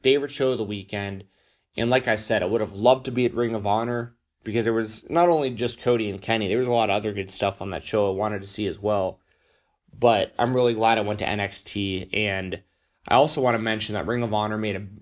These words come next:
humongous mistake, in my opinion, by putting Dalton Castle against Marty Scurll on last as the main event of, uh, of their show on Saturday night because everyone was there to see Cody versus Kenny. And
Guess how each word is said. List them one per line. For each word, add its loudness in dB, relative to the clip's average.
humongous -2
mistake, -4
in -10
my -2
opinion, -6
by -6
putting -8
Dalton -2
Castle -4
against -12
Marty -2
Scurll -6
on 0
last 0
as -2
the -6
main -4
event -6
of, -8
uh, 0
of -4
their 0
show -6
on -4
Saturday -2
night -8
because -10
everyone 2
was -4
there -2
to -6
see -10
Cody -6
versus -14
Kenny. -8
And -4